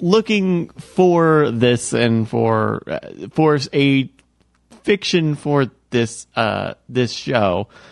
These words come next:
I, I, you know, was, was just weird. You know, I don't think of Breaking Bad in this way.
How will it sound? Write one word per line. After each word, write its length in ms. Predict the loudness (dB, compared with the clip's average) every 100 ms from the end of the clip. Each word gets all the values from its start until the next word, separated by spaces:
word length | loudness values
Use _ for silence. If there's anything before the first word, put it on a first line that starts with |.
| _
I, 140 | -4 -4
I, 40 | -4 -4 0
you 140 | 2
know, 360 | 4 2 0 -4
was, 580 | -2 2 4 2 0 -6 _ _
was 260 | 0 2 2
just 180 | 0 0
weird. 320 | 2 2 2
You 100 | 0
know, 160 | 0 2
I 180 | 2 0
don't 200 | 0 -4 _ _ _ -2
think 180 | 0 0
of 140 | 0
Breaking 320 | 0 0 -2
Bad 200 | 0 0
in 100 | 0
this 220 | -2 -6 -2
way. 340 | -2 0 -4